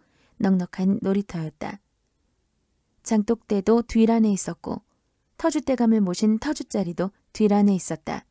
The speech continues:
울타리는 개나리로 치고 열매 맛은 별로지만 꽃이 장한 돌배나무와 개살구나무가 한 그루씩 있었고, 앵두나무가 여러 그루, 그리고 바닥에선 딸기가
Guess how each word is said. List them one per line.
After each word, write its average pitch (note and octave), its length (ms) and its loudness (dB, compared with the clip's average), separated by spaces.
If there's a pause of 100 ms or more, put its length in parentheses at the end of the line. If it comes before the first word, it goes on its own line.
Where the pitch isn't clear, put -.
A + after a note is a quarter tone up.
(1700)
울타리는 A#3+ 520 4
개나리로 A#3 500 4
치고 - 420 -8 (840)
열매 G#3 240 4
맛은 F#3+ 260 0
별로지만 F#3 600 -4 (340)
꽃이 C#4+ 320 -2
장한 G3+ 560 -2
돌배나무와 G3 760 2 (320)
개살구나무가 G#3+ 920 0 (280)
한 C#4+ 160 2
그루씩 G3+ 380 -2
있었고, - 460 -10 (500)
앵두나무가 A3 720 4
여러 G#3+ 260 0
그루, E3 260 -8 (720)
그리고 F3+ 340 -4 (260)
바닥에선 G#3+ 600 2
딸기가 B3 560 -4